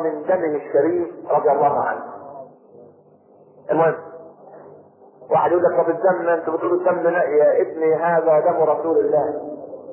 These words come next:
يعني احنا عايزين بقى ايه، نحط ايه لترهات الكفية بقى، عايزين ايه، نقف عند حدود ال-، الموضوع يعني. ذهب المسلمون مرة أخرى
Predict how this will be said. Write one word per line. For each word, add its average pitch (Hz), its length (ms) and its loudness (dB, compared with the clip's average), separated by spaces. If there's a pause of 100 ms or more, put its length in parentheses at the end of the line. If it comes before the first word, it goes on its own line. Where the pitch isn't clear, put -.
(880)
يعني 147 200 0
احنا 147 160 -2
عايزين 160 200 0
بقى 160 120 4
ايه، 151 200 4
نحط 175 420 0
ايه 165 560 2 (220)
لترهات 151 440 2
الكفية 165 460 0
بقى، 120 180 2
عايزين 135 220 -2
ايه، 151 200 2
نقف 156 500 -2
عند 127 200 -2
حدود 131 300 0
ال-، 101 600 -2
الموضوع 117 320 0
يعني. 92 220 -2 (2250)
ذهب 226 300 2
المسلمون 202 680 4
مرة 190 680 2
أخرى 190 440 4